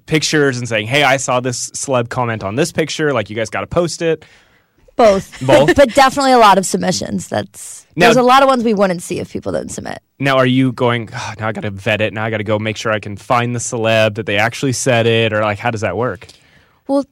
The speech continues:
Speaker 3: typically when they send us the post, we just click on it and make sure that it's all kind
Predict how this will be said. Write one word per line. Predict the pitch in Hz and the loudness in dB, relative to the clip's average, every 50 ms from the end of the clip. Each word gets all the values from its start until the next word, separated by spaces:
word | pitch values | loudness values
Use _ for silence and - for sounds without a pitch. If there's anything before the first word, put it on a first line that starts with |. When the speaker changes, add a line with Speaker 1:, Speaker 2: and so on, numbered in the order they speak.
| _ _ _ - | _ _ _ -6
Speaker 3:
typically | - 285 294 294 269 | -6 -4 -4 -4 -4
when | 226 208 | -4 -4
they | 202 | -4
send | 196 - 202 196 | -4 -4 -6 -6
us | 190 | -6
the | - 185 | -8 -10
post, | - - 196 175 185 - | -4 -2 -2 -2 -2 -4
we | - | -8
just | 180 190 - - | -8 -10 -10 -12
click | - - - - | -14 -14 -10 -8
on | 156 156 | -6 -4
it | 170 170 - | -6 -6 -4
and | 180 | -4
make | 185 170 165 - | -6 -6 -6 -4
sure | - 175 156 151 | -4 -4 -4 -4
that | 175 160 | -6 -10
it's | 160 - | -10 -8
all | - - - - 196 196 - _ _ _ _ - | -6 -6 -6 -6 -8 -10 -14 _ _ _ _ -12
kind | - 196 | -6 -4